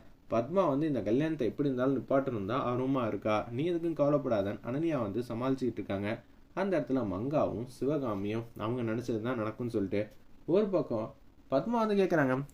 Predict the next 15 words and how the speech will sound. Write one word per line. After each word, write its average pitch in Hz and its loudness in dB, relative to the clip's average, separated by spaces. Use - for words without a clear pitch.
"சார், 151 10
இப்படி 107 2
மௌனமா 208 8
இருந்தா 160 6
என்ன 107 4
அர்த்தம் 131 4
சார்? 101 6
சொல்லுங்க 180 6
சார்" 120 10
அப்படின்னு 220 8
சொல்லும்போது, 139 8
"நான் 175 6
மண்டபத்துக்கு 160 4
தனியாவா 175 4
வந்தேன்?" 190 4